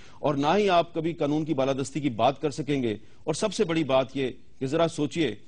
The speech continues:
कि कायद आजम के पाकिस्तान में अगर कोई आइन शिकन जर्नल जिसको सुप्रीम कोर्ट ने usurper declare किया है, गासिब, उसका trial ना हो और उस मुल्क में व-, मुंतखब वज़ीर आज़म फांसियां चढ़ जाए, वो जेलों में जाएं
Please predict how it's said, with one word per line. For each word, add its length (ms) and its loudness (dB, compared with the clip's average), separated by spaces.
कि 180 2
कायद 220 2
आजम 260 0
के 120 -6
पाकिस्तान 500 -2
में 260 -2
अगर 260 0
कोई 200 0
आइन 200 2
शिकन 320 -2
जर्नल 380 0
जिसको 320 -4
सुप्रीम 340 -2
कोर्ट 220 -2
ने 60 -2
usurper 400 0
declare 300 -2
किया 240 -6
है, 80 -6
गासिब, 420 0
उसका 260 0
trial 380 4
ना 160 0
हो 240 -2
और 140 4
उस 260 -6
मुल्क 240 0
में 300 0
व-, 220 0
मुंतखब 440 0
वज़ीर 200 0
आज़म 260 4
फांसियां 400 -2
चढ़ 200 2
जाए, 260 2
वो 240 2
जेलों 280 2
में 140 2
जाएं 260 0